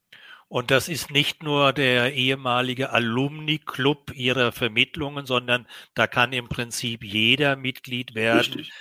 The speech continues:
Speaker 1: sofern
Speaker 2: Richtig.
Speaker 1: er Mandatsträger ist. Äh, dann muss er sich bei Ihnen melden und Mitgliedsauf-, äh, Aufnahmeantrag ausfüllen,
Speaker 2: Genau.
Speaker 1: et cetera. Ja, genau.
Speaker 2: Genau. Aber wichtig ist für uns einfach, dass jemand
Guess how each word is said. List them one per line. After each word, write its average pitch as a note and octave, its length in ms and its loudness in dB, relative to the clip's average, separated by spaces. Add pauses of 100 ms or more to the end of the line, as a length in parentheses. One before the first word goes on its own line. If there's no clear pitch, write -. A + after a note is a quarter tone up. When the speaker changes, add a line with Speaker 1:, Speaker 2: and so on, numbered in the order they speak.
Speaker 1:
sofern B2 480 4
Speaker 2:
Richtig. A#2+ 180 2
Speaker 1:
er A#2 260 2
Mandatsträger A2+ 1200 0
ist. A#2 460 -8 (540)
Äh, G#2 440 -2
dann G#2+ 420 -2
muss A2+ 380 -6
er A2 120 0
sich A2 200 -6
bei A#2+ 120 -4
Ihnen A2+ 360 -8
melden A2+ 560 2
und G2+ 200 -12
Mitgliedsauf-, A2 720 -6 (200)
äh, A2 120 0
Aufnahmeantrag G#2+ 1040 -2 (280)
ausfüllen, G#2+ 540 4
Speaker 2:
Genau. F#2+ 160 4
Speaker 1:
et G2+ 80 -12 (100)
cetera. F2 520 -8
Ja, F2+ 140 -8
genau. - 340 2
Speaker 2:
Genau. - 80 -8
Aber G#2+ 260 8
wichtig - 320 8
ist B2+ 160 6
für A#2+ 160 10
uns A2 240 6
einfach, G2+ 380 6
dass F#2 180 6
jemand F#2+ 400 8